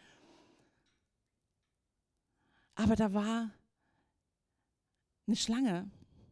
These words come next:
und Adam und Eva sollten den Menschen Namen, äh, den Tieren Namen geben. Und die Schlange war auch ein Tier.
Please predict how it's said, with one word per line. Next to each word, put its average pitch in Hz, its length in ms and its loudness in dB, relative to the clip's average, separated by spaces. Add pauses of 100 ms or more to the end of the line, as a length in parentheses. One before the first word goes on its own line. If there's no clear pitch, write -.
(880)
und - 340 2 (920)
Adam 240 360 4
und 208 140 0
Eva 226 300 0
sollten 220 340 0
den 208 160 0
Menschen 208 380 -2
Namen, 190 340 -4 (160)
äh, 190 180 2
den 196 240 2
Tieren 202 340 0
Namen 196 280 2
geben. 190 480 -6 (640)
Und 214 400 -2 (360)
die 220 100 -4
Schlange 240 320 0
war 233 120 -2
auch - 120 -6
ein 240 100 -2
Tier. 202 260 -6